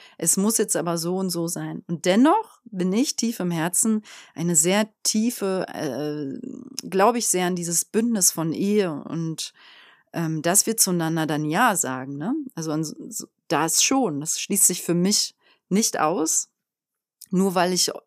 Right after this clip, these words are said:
offen bin in meinem Denken, äh, dass man mehrere Partnerschaften in einem Leben haben kann, äh, statt nur an die Illusion zu glauben, es kommt der Ritter auf dem Schimmel und,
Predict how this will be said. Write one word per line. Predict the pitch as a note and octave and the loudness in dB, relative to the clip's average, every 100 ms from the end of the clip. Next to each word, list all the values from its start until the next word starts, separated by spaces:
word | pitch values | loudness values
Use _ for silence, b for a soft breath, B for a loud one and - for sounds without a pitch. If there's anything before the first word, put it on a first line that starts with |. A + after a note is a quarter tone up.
| _ | _
offen | F3 F3+ G#3 | -2 0 -2
bin | F#3+ F#3 | 0 0
in | F3 | 0
meinem | D#3+ D#3 | -2 0
Denken, | D3+ F#3+ G#3 G3+ G#3 b b b b b b - | 0 0 -4 -4 -6 b b b b b b -6
äh, | F3+ F3 E3 | 0 0 0
dass | D#3 E3+ | 0 0
man | F#3 F3 | 0 0
mehrere | F#3 G#3 F#3 F#3 | 0 0 -4 -6
Partnerschaften | G#3 G3+ G#3+ G#3 D#3+ - C#3+ | -2 -2 -2 -4 -6 -6 -8
in | D3+ A#2+ | -6 -6
einem | D3+ E3 | -4 -4
Leben | D#3+ E3+ F3 E3+ | -2 -2 0 0
haben | G3 G#3+ D3 | 0 -2 -4
kann, | - E3+ F#3+ A3+ - _ _ _ _ _ _ | -6 -4 -2 -4 -8 _ _ _ _ _ _
äh, | D#3+ F3 | -4 -2
statt | E3+ - F3+ F#3+ | -2 0 0 0
nur | F#3 F#3 F#3 C#3+ | -2 0 -2 -2
an | F3 F3+ | -2 -2
die | E3+ | -2
Illusion | D3+ F#3 E3+ F3+ G3 | -2 -2 -2 -2 -2
zu | - | -4
glauben, | F3 F3 F#3 F#3 | 0 2 2 0
es | C#3 - | -2 -4
kommt | F#3+ F#3 | -2 -2
der | F3 D#3+ | -4 -6
Ritter | F#3 F3+ F3+ | -4 -2 0
auf | D#3 - | 0 -2
dem | E3+ E3+ | -4 -4
Schimmel | - F#3 F#3 F#3 F3+ | -2 -2 0 -2 -2
und, | E3 E3+ E3+ | -4 -4 -6